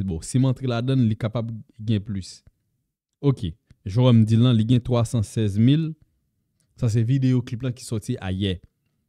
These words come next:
Ok? E mizik odyo, an, li gen san venteyen mil sou YouTube. Donk, m pa verifye yo, ni YouTube Music, ni Spotify, e la triye. La, m baze m sèlman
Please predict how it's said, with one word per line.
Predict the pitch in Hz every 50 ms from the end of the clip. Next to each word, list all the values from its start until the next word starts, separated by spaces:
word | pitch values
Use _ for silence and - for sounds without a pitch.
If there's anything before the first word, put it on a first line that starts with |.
| _ _ _ _ _ _ -
Ok? | 104 104 - 214 233 - - _ _ - -
E | 185 214 220
mizik | 220 220 208 175 160 202 214 - - -
odyo, | 214 202 170 131 127 147 151 147 160
an, | 185 190 151
li | 135 139 135 127
gen | 160 160 160 - _ _
san | - - - 165 151 160 165 - - -
venteyen | 110 113 147 147 139 - 147 135 131 127 120 120
mil | 131 139 139 139 135
sou | - - 143 131
YouTube. | 123 117 110 - - 98 82 78 82 - _ _ _ _ _ _ _ _ _ _ _ _ _ _ _ _ _ _ _ _ _ _ -
Donk, | 120 117 110 101 - - _ _ - 98
m | 104
pa | 104 101 104
verifye | 107 120 135 139 131 - 123
yo, | 113 117 117 110 110 -
ni | 95 101 110 123 147
YouTube | 165 151 - 143 127 123
Music, | 123 120 117 113 117 131 170 185 175 _ _ _ _ _ _ _ _ _ _ _ -
ni | 95 107 107
Spotify, | - - 120 110 104 - 113 104 - 113 107 107 113 117 110 -
e | - 107
la | 101 98 95
triye. | - - - 104 90 80 76 82 87 92
La, | 92 104 - -
m | 95 98 104 113
baze | 117 117 113 110 113 117
m | 107 101 98
sèlman | - - - 156 151 139 131 123 120 117 127 143 147 151